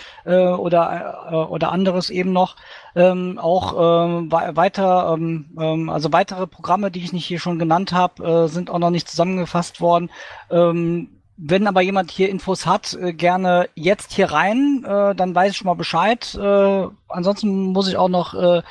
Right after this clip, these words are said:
mein, mein Mailarchiv noch durchforsten. Da hab, war ich jetzt auch die letzten zwei Wochen auch noch nicht so ganz groß dran gewesen. Also da, äh, schauen wir auch noch mal rein. Falls da noch was ist, trage ich das gerne noch mal nach, äh,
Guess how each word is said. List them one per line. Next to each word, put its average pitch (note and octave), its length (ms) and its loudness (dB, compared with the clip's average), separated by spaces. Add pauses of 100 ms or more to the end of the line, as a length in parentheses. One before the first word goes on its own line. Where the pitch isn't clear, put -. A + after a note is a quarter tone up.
(280)
mein, F3+ 540 0
mein F3+ 200 0
Mailarchiv G3 580 -2
noch F#3 120 0
durchforsten. G3 680 -2
Da F3+ 80 2
hab, F3+ 240 -2
war F#3 160 2
ich F3+ 80 -8
jetzt F#3 120 -12
auch F3+ 120 -8
die F3+ 100 -6
letzten F3+ 240 -6
zwei E3+ 160 -2
Wochen F3 220 0
auch F3+ 100 0
noch E3 140 6
nicht C#3+ 140 4
so C#3+ 100 -4
ganz C3+ 260 -2
groß D3 320 -2
dran D3+ 220 2
gewesen. D#3+ 380 2
Also D3+ 260 2
da, D3+ 640 2
äh, D3 40 -6 (380)
schauen E3 300 0
wir - 60 -2
auch - 80 -2
noch D3 100 0
mal C3 160 2
rein. B2 420 0
Falls - 280 -2
da D3 120 4
noch C#3+ 160 0
was D3 140 0
ist, - 420 -6 (180)
trage E3 200 0
ich D3+ 60 -8
das D#3+ 120 -8
gerne D#3+ 220 2
noch D#3+ 40 4
mal D3+ 120 2
nach, D#3+ 420 0
äh, D#3+ 520 2